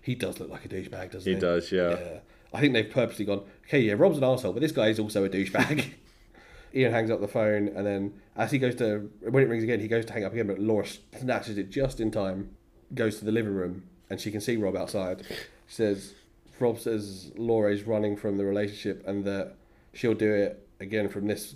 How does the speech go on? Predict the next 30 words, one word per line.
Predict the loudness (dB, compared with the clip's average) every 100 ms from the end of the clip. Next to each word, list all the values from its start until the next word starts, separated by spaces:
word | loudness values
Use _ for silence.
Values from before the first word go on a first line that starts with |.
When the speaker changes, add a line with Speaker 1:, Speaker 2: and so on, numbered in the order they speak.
| -10
Speaker 1:
guy, | -10 -2
<laughs> | -2 -2
this | -4 -6
guy | -6 -4
with | -4
the | -2
Steven | 0 0 0
Seagal | -2 -4 -2
ponytail. | -2 -2 -2 -2 -4 -8 -20 -20 -20 -20 _ 2
Laura | 4 4
slams | 4 2 2 2
down | 2 4 2 0 -4 -12 _ _
a | -8
picture | -4 -2 0 0
of | 0
Ian | 2 2 0 -6 -12 -20 -20 -20 -14 -2
in | 0
a | 0
gi, | 2 2 2 -2 -12 -20 -20 _
which | -8 -4
is | -4
really | 0 2 2 2
funny. | -2 -6 -8 -6 2
Speaker 2:
Yeah. | 4 6 6 4 0
Speaker 1:
Like | 0 0 0
a, | -2 -2 -2
a | 0
martial | -2 0 -2
arts | -2
gi. | -2 -4